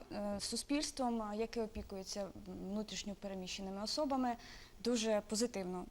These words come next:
було сприйнято те, що нарешті цей закон було прийнято, е, через півроку після того, як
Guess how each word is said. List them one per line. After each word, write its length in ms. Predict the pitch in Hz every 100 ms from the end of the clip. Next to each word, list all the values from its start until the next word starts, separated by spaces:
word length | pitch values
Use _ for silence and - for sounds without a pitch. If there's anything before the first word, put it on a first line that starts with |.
| -
було 160 | 190
сприйнято 420 | 185 - 202 185
те, 200 | 190 247
що 180 | 285 -
нарешті 580 | 208 185 202 247 - 233 -
цей 180 | - 208
закон 320 | 196 - 220
було 220 | 190 196
прийнято, 500 | 196 240 214 185 165 170 - -
е, 140 | 185
через 260 | 180 202 190
півроку 560 | - 208 196 190 262 285 - - -
після 240 | - 214 196
того, 240 | 208 226
як 260 | 214 202 -